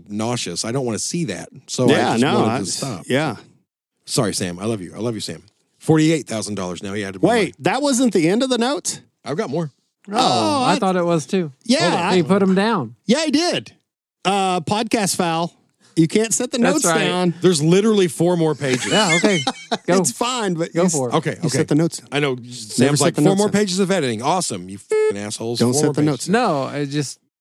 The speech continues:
Speaker 3: he kinda, like, situated them and set 'em down. I thought it, it was done.
Speaker 1: No.
Speaker 2: Podcast foul.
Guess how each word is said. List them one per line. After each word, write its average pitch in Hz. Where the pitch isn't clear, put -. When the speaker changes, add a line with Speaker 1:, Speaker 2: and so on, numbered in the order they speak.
Speaker 3:
he 165
kinda, 175
like, 165
situated 170
them 175
and 151
set 165
'em 160
down. 170
I 123
thought 131
it, 135
it 135
was 135
done. 143
Speaker 1:
No. 98
Speaker 2:
Podcast 117
foul. 120